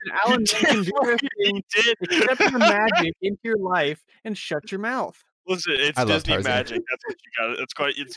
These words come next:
Speaker 2: just what you gotta tell yourself. It's great for the kids. <laughs>
Speaker 3: Bro, I love Tarzan so much, so I, I'm very
Speaker 1: I love Phil Collins and Alan Menken. That whole generation of Disney movies where they did the soundtracks, all of 'em are good.
Speaker 3: Mm.
Speaker 2: Listen, listen. Lion King one and a half.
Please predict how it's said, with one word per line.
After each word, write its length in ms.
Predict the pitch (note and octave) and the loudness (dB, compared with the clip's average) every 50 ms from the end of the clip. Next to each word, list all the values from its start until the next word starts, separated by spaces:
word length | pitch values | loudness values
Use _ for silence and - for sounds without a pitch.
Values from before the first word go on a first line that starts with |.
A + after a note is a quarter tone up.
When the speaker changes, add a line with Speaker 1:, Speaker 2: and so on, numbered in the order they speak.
| - - | -20 -14
Speaker 2:
just 200 | C#3 C3+ E3 - | -10 -10 -8 -6
what 140 | - F3+ E3 | -4 -4 -2
you 60 | E3+ | 0
gotta 160 | E3 E3 D#3+ | 0 0 0
tell 180 | D#3 - F#3 D3 | 0 -2 -2 -2
yourself. 460 | C#3 C#3 C#3 - - D3 B2 B2 - | -2 -2 -4 -4 -2 -2 -2 -2 -4
It's 100 | C3+ - | -8 -8
great 260 | - D3+ D#3 D3 - | -4 -4 -4 -4 -4
for 120 | - - D3+ | -8 -12 -12
the 80 | C#3 | -10
kids. 360 | C3 - C#3 B2 C3+ G#3 A3 - - - - _ | -6 -4 -2 -2 -2 -2 -4 -8 -8 -10 -16 _
<laughs> 160 | _ _ - | _ _ -4
Speaker 3:
Bro, 120 | G#2 G#2 | -2 -2
I 120 | G2 G2+ G#2 | 0 0 0
love 200 | G2+ G2+ G2 - | 0 -2 -2 -2
Tarzan 380 | - G2+ G2 G2 G2 E2+ F2 | -2 -4 -4 -4 -6 -8 -10
so 220 | G2 - F2 E2+ E2 | -10 -8 -8 -8 -8
much, 320 | D#2+ B1+ A1+ - - - | -8 -10 -10 -10 -10 -10
so 280 | - - C2 C2 B1 A#1+ | -8 -8 -8 -8 -8 -8
I, 240 | - G#2 G#2 - - | -6 -6 -6 -6 -6
I'm 100 | G#2 F#2+ | -6 -4
very 160 | G2 G2+ F#2 | -4 -2 0
Speaker 1:
I 60 | G2+ E3 | 0 2
love 240 | F3 F#3+ G3+ G#3 G3 | 2 2 2 2 0
Phil 300 | - - - F3+ F#3+ G3 | -4 -2 0 0 0 0
Collins 420 | - - G#3+ G3 G3 G3 G3 F3+ | -2 -2 -2 0 0 0 -2 -4
and 100 | E3+ D#3+ - | -4 -4 -2
Alan 340 | C#3+ D#3 D#3+ E3 D#3 D3+ | 0 0 0 0 0 -2
Menken. 340 | C#3 C3 B2+ B2 - B2+ A#2+ | -4 -4 -6 -6 -8 -6 -4
That 140 | B2+ C3 - | -4 -4 -6
whole 260 | - - G3+ G#3 G#3+ | -4 -2 0 0 0
generation 720 | F#3+ D#3+ F3 F3+ F#3 F3+ E3 C3+ C#3 D3+ D#3+ - G3+ G3 G3 | 0 0 -2 -2 0 0 -2 -4 -4 -6 -6 -6 -6 -4 -4
of 140 | F3+ D3+ - | -4 -6 -6
Disney 300 | - C#3+ C#3 E3+ F3+ F#3 | -8 -10 -6 -6 -6 -4
movies 440 | F#3 G3 G3+ G#3+ A3+ A3+ - - - _ _ _ _ _ | -4 -4 -6 -6 -8 -10 -12 -14 -20 _ _ _ _ _
where 160 | - E3 D#3 | -4 -2 -2
they 240 | C#3 C3 D3 E3 F#3 | 0 0 -2 -2 -2
did 160 | F3+ F#3+ F3 | -4 -6 -8
the 60 | E3 E3 | -8 -10
soundtracks, 600 | - F3 D#3+ E3+ F#3 - G#3+ G#3+ A3+ - - - - _ - | -8 -6 -8 -6 -6 -6 -6 -6 -6 -8 -10 -18 -20 _ -4
all 200 | - F3 E3 D#3 | 0 0 2 0
of 100 | C3 B2+ | 0 -2
'em 120 | B2 B2+ | -4 -6
are 40 | - - - - | -6 -10 -16 -18
good. 100 | - A#2 _ _ _ _ _ _ _ _ _ _ - | -20 -20 _ _ _ _ _ _ _ _ _ _ -6
Speaker 3:
Mm. 300 | A2 G#2 G#2 G2+ G2 G2 | -4 -4 -2 -2 -4 -4
Speaker 2:
Listen, 500 | F#2+ E3 E3 D#3 - - B2+ A2+ G#2+ G#2 _ _ | -2 -2 -2 -2 -4 -6 -10 -12 -14 -18 _ _
listen. 280 | C#3 C3+ B2 - - - - | -8 -8 -8 -10 -14 -18 -10
Lion 360 | G#2 A#2 C3 C#3+ D#3+ F3+ F3+ | -4 0 2 2 2 0 -2
King 240 | - F#3 F3+ E3+ D3 | -2 -4 -4 -4 -4
one 240 | C3 C3 C3+ B2+ C3 | -6 -8 -6 -6 -6
and 100 | B2+ A#2 | -8 -8
a 40 | |
half. 440 | G#2+ B2+ A2+ G#2+ G2+ - - - - | -8 -6 -6 -6 -6 -6 -6 -8 -6